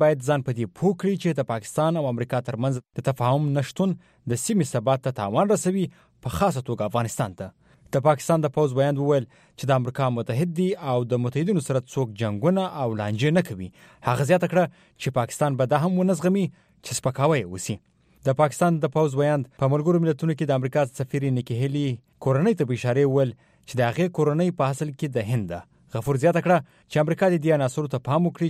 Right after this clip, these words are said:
چې غواړي د پاکستان او امریکا اړیکې خرابې کړي. ښاغلي غفور دا هم وویل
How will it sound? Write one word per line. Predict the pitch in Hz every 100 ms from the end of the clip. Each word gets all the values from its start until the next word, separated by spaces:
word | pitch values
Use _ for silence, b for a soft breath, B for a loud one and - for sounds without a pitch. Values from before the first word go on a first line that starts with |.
| 131
چې | 123
غواړي | 113 170 175
د | 143 120
پاکستان | 110 - 170 202 214
او | 196
امریکا | 160 139 139 101
اړیکې | 117 170 147 -
خرابې | 151 90 90
کړي. | - 180 _ _ B -
ښاغلي | 165 180 175 160
غفور | 143 160
دا | 156
هم | 160
وویل | 160 151